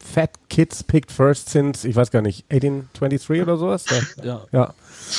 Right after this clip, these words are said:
Speaker 1: Ja, ist, ist einfach so. Also ich meine, ähm, da haben wir auch einige Fälle gehabt. Ähm, Jungs, die ein bisschen mehr auf den Rippen haben im Jugendbereich. Rugby ist der beste Sport dafür. Ähm, wir haben vom B A C auch ein paar Informationen bekommen.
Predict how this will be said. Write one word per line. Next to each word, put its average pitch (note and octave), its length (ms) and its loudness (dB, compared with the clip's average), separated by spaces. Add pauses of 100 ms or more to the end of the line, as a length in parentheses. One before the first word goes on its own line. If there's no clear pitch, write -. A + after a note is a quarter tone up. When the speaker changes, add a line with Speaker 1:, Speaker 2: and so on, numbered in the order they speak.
(240)
Speaker 1:
Ja, D#3 100 6
ist, C#4+ 200 4
ist - 200 0
einfach C3+ 260 4
so. A#2+ 200 0
Also A#2+ 220 4
ich A#2+ 80 2
meine, D3 360 2
ähm, C#3 320 0
da B2+ 120 2
haben D3 120 2
wir C#3+ 120 4
auch E3 140 -2
einige B2+ 260 0
Fälle A#2+ 240 2
gehabt. A#2+ 400 2
Ähm, B2 380 0
Jungs, C#3 300 -4
die C#3 120 0
ein C3+ 100 -2
bisschen C#3 260 -2
mehr B2+ 160 4
auf D3 80 0
den C#3 140 -2
Rippen C#3+ 260 2
haben D3+ 380 0
im C3 300 -4 (220)
Jugendbereich. C3+ 680 0
Rugby A2 260 0
ist - 120 0
der C3 60 4
beste B2+ 240 0
Sport - 340 -2 (560)
dafür. C3 340 2 (280)
Ähm, C#3+ 260 2
wir C3+ 160 2
haben G3+ 240 0
vom D#3+ 200 0
B F3 100 4
A E3+ 100 4
C G3 220 2
auch F3+ 180 -2
ein E3 140 -2
paar E3 500 2
Informationen E3+ 840 0
bekommen. E3 640 0